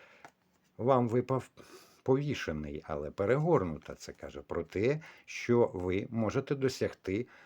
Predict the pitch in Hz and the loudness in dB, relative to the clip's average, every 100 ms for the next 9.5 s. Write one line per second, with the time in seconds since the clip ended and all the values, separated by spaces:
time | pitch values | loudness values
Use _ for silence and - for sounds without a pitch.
0 | - _ - 95 90 92 98 90 82 80 | -20 _ 2 2 2 -2 -2 -2 -2 -4
1 | - 87 98 151 - 120 127 104 - 95 | -2 -2 0 -2 2 2 2 -2 0 0
2 | 92 92 - 107 - 110 95 90 92 - | 0 -2 -2 -2 0 2 2 0 -2 -2
3 | 87 87 92 131 156 165 151 - 90 87 | 0 0 0 0 -2 0 -2 -2 -4 -4
4 | - 117 139 123 92 110 120 127 123 95 | -2 0 0 -2 -2 -2 2 2 2 0
5 | 80 101 87 87 95 - 98 - 98 - | 0 0 0 -2 -2 -4 -4 0 0 -2
6 | - - _ 120 135 - 92 80 - 95 | -16 -20 _ 2 2 0 -6 -4 -4 -4
7 | - - 95 87 80 76 - 110 120 143 | -6 -10 -4 -2 -2 -4 -2 2 4 4
8 | 151 151 - 82 80 104 98 82 87 78 | 2 -2 -2 -2 0 0 -2 -4 -4 -4
9 | 71 76 85 101 - | -6 -6 -4 -4 -6